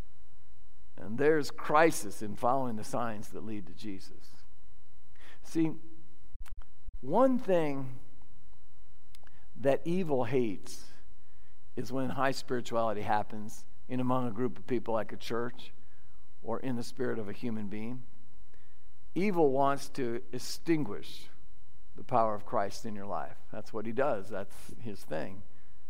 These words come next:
He tries to push it down. And so what will happen, and what you'll hear when you start le-,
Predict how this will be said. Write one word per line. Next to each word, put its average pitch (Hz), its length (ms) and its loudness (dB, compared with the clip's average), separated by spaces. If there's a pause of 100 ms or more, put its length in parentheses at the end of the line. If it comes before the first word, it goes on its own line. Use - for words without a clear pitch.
(480)
He 113 80 -2
tries 98 320 0
to 110 80 -2
push 107 260 0
it 92 160 -2
down. 113 460 0 (1400)
And 156 100 0
so 208 160 4
what 170 200 4
will 123 120 4
happen, 226 500 2 (360)
and 120 340 0
what 143 200 2
you'll 120 160 0
hear 127 600 2 (800)
when 139 180 0
you 131 120 0
start 127 260 0
le-, 147 480 2